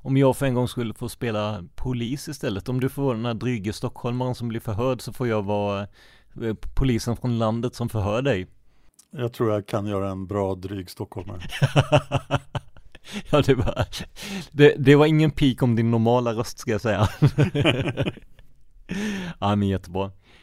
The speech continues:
Speaker 1: Och, eh, om folk vill ha tag på oss, då har vi en e-postadress, eller hur?
Speaker 2: Ja, simway podcast at gmail punkt com, Simway med Z, och den gäller för alla mina poddar. Det gäller alltså Olösta mord, Mördarpodden, Massmördarpodden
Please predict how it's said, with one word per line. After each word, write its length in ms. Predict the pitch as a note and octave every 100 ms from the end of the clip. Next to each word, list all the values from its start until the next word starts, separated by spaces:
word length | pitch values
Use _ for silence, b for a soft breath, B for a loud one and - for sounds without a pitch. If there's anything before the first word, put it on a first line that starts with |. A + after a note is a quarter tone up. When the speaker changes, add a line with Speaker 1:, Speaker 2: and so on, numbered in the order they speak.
| b b
Speaker 1:
Och, 480 | - D#3+ D#3 - -
eh, 380 | E3+ D#3 D3+ C#3+ - _ _
om 600 | D#3 D3 D3+ C#3+ D3 C#3
folk 320 | C#3 D#3 C#3+ D3
vill 140 | D3+
ha 140 | B2+
tag 460 | D3 - C#3+ F3 -
på 180 | F#3+ B2+
oss, 200 | G2+ -
då 120 | B2+
har 180 | C#3 C3
vi 180 | B2+ B2
en 180 | C3
e-postadress, 680 | B2 C3+ A2 G2+ G#2+ G#2+ A2+
eller 220 | C3 A#2+ B2
hur? 160 | C3+ - _ _ _ _
Speaker 2:
Ja, 380 | A2+ E3+ A#2 F2+
simway 720 | - - - E3+ E3 D3+ C#3
podcast 640 | A#2+ D3 B2+ - A#2+ G2+ A#2
at 180 | -
gmail 380 | A#2+ A#2 G#2+ G#2
punkt 200 | G#2 G#2
com, 260 | A#2+ G#2 F2+
Simway 480 | - A#2 A2+ G#2 G2+
med 280 | G2+ G2+
Z, 500 | - - A2+ F2 -
och 160 | G2+ F2+
den 200 | G2+ G2
gäller 280 | G2 F#2+ F#2+
för 240 | - G2 -
alla 180 | - A2
mina 140 | G#2
poddar. 440 | G2 G2+ E2 F2+ E2+
Det 80 | F#2+
gäller 160 | F2
alltså 220 | F2 E2 -
Olösta 320 | F#2+ F2+ G2
mord, 260 | F#2+ F#2
Mördarpodden, 680 | F2 F2+ F2+ - F#2 F2 F2
Massmördarpodden 720 | F#2 - F#2+ E2+ G2+ F#2+ F2+